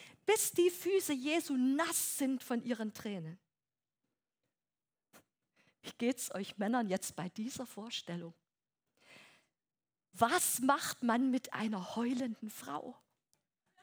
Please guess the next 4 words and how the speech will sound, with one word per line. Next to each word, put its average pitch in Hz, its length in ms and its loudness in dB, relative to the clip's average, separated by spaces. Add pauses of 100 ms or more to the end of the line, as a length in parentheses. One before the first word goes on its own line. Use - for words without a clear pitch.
(1120)
Für 269 100 4
manche 269 400 4
eine 233 160 4
lebenslange 240 800 4